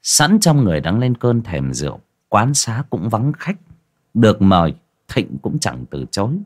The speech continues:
Xách cái ghế đến bên bàn nhậu, ngồi xuống, uống liền tù tì ba ly. Ấy là luật của dân bợm nhậu. Ma mới là phải uống ba ly hòa nhập.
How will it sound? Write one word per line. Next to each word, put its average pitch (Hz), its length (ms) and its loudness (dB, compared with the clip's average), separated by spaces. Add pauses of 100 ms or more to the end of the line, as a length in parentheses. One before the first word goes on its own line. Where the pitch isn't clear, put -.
(880)
Xách - 260 -4
cái 120 120 2
ghế 110 220 4
đến 131 240 0
bên 92 180 2
bàn 65 240 -4
nhậu, 69 240 -6 (360)
ngồi 76 340 0
xuống, 131 360 -2 (280)
uống 165 260 6
liền 80 300 4
tù 69 180 -6
tì 64 240 -8
ba 95 220 -6
ly. 101 240 -2 (580)
Ấy 139 200 4
là 101 140 0
luật 67 280 -6 (180)
của 62 140 -8
dân 92 280 -4
bợm 85 200 -2
nhậu. 67 280 -6 (600)
Ma 110 320 2
mới 123 340 2 (260)
là 65 360 -4
phải - 140 -14
uống 104 360 -2
ba 101 240 -2
ly 98 300 -2
hòa 65 160 -4
nhập. 64 300 -8